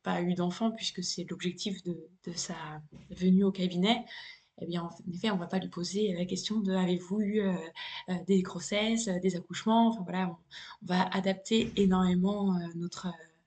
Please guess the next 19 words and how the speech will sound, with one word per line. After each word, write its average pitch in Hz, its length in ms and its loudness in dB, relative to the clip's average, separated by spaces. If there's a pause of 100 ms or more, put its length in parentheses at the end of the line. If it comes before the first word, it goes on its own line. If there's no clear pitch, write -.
(180)
notre 180 300 -2
interrogatoire, 180 600 -6
notre 180 220 -2
anamnèse 175 600 -4
par 170 120 -4
rapport 202 440 -4 (400)
à 185 140 -2
ses 185 120 -4
symptômes 202 560 -2
et 180 120 0
par 165 240 -8
rapport 185 180 -8
à 180 80 -2
ce - 100 -10
qu'elle 170 140 -10 (460)
nous 156 80 -18
dit. 190 220 -10 (520)
Donc, 185 220 -2
euh, 185 100 -2